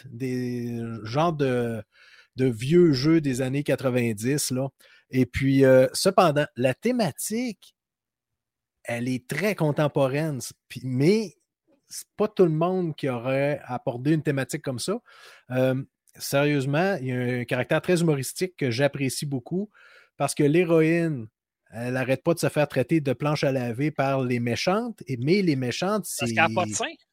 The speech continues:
Speaker 1: Parce qu'elle a pas de sein.
Speaker 2: Ah, ok.
Speaker 1: Mais les méchantes sont à manger pour veiller tard, puis pas à peu près, là. Euh, f-, puis c'est, c'est drôle, c'est vraiment comique. Ouais, à peu près, piquette, là.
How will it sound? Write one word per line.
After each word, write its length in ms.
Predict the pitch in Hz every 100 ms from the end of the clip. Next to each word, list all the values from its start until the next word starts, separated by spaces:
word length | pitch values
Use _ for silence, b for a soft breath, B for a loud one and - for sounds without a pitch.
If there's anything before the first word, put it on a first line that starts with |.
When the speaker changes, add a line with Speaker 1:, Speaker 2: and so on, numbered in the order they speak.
| _ _
Speaker 1:
Parce 160 | - 127
qu'elle 120 | 143
a 40 |
pas 120 | 135 135
de 60 |
sein. 180 | - 175 - _ _ _ _
Speaker 2:
Ah, 160 | 131 139
ok. 180 | 120 117 -
Speaker 1:
Mais 240 | 117 135
les 160 | 143 143
méchantes 600 | 147 135 196 226 233 175
sont 280 | - 131 135
à 80 |
manger 300 | 135 131 131
pour 160 | 175 147
veiller 260 | 135 131 123
tard, 220 | 165 170
puis 100 | -
pas 100 | 139
à 60 | 135
peu 120 | 120
près, 320 | 120 139 143
là. 160 | 117 110 b b b -
Euh, 380 | 110 117 120
f-, 120 | 120 - _
puis 220 | 143 165
c'est, 160 | 123 -
c'est 380 | - - - 147
drôle, 360 | 135 160 185 120
c'est 120 | -
vraiment 320 | 120 131 156
comique. 600 | 214 - 131 151 208 - _ _ _ _ _ _ - _ _ _ _
Ouais, 260 | 131 151
à 120 | 147 123
peu 120 | 143
près, 240 | 139 117
piquette, 340 | 110 - 160
là. 100 | -